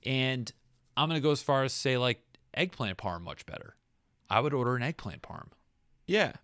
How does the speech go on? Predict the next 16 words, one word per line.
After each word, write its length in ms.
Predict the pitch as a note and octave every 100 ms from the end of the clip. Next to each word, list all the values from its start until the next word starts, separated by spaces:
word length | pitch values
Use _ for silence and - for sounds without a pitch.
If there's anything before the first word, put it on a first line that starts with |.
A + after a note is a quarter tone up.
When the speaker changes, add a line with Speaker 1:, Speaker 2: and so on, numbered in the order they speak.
| -
Speaker 2:
I 60 |
mean, 160 | D#3 D#3
I 80 | C#3+
think 240 | D#3+ D#3
it's 140 | C3+
a 100 | C3
little 240 | A2+ C3 A#2+
higher 300 | B2 A#2+ A#2
degree 340 | G#2+ A2 G#2+
of, 140 | F#2+ -
it's 180 | C#3 E3
a 40 |
little 160 | E3+ F3
bit 140 | D3
different. 400 | B2+ C3 C#3+ D3 - - -
Like, 300 | A#2 G#2